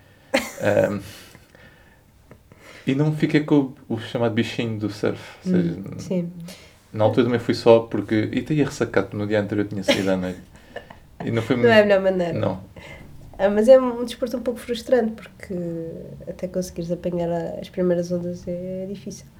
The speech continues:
Speaker 1: Ahm, mas eu lembro-me deste filme ser assim um, um ganda gozo e, e de me dar vontade de surfar, porque eu desde pequenina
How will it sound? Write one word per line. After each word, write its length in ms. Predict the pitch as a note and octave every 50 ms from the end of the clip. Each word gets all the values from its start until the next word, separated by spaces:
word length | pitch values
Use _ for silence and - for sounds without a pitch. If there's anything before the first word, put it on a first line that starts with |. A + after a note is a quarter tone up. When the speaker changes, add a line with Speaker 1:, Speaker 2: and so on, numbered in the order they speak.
| - - - - - - - - - - -
Speaker 1:
Ahm, 920 | - G3 G3+ G3 F#3+ F#3+ G3 G3+ G3 F#3+ G3 G3 G3 G3 F#3+ F#3 F3+ F3+ - - - - - - - - - - - - - -
mas 320 | - A3 A3 A3 A3 A3
eu 100 | A#3+ A#3+ A3+
lembro-me 420 | A3+ A3 A3 A3 A3+ A#3 A3+ - - - - G3 G3 F#3
deste 280 | F#3+ A3+ A3 A3+ - -
filme 180 | A#3 G#3+ A3
ser 160 | A3 - A#3+ A3
assim 180 | A3 - A#3
um, 220 | A3+ A3 G#3+ F#3+ - - G3
um 40 | G#3
ganda 220 | G3+ G#3+ G#3+ G#3+ G3
gozo 420 | F#3+ F#3+ G3 G3 G3 F#3+ F3+ F#3+
e, 220 | F#3+ F3+ - -
e 20 | G3
de 100 | F3+ F#3
me 120 | F#3 G#3 G3
dar 140 | G#3 G#3
vontade 400 | G#3 F#3+ G3+ G3+ G3 G#3+ G#3+ A3 G#3+
de 60 | -
surfar, 360 | - - F3 - - E3+ D#3
porque 180 | - - - A3
eu 40 | G#3+
desde 280 | A3+ A#3+ A3+ - -
pequenina 500 | - - - A3 G3+ F#3+ G3+ G#3+ A#3 C4